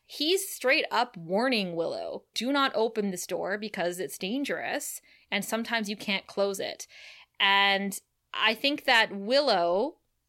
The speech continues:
is very eager to help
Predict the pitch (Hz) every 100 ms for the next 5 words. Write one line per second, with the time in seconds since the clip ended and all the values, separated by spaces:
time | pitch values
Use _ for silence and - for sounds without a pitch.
0 | _ 214 208 185 - _ 196 226 285 311
1 | 233 220 196 190 254 - _ _ _ _
2 | - - 226 196 196 185 185 - _ _
3 | _ - - 226 247